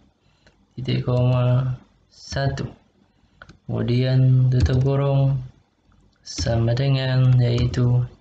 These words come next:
C M, kutip dua, titik koma, nama buahnya adalah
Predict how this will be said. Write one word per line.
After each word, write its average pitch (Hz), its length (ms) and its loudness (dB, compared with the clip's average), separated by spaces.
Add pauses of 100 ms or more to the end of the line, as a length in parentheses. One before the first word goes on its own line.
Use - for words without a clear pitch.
(120)
C 139 320 -2
M, 139 240 -2 (1400)
kutip 123 320 -2
dua, 123 720 0
titik 139 560 -2
koma, 127 560 2 (800)
nama 117 240 -2
buahnya 120 720 0
adalah 113 400 -2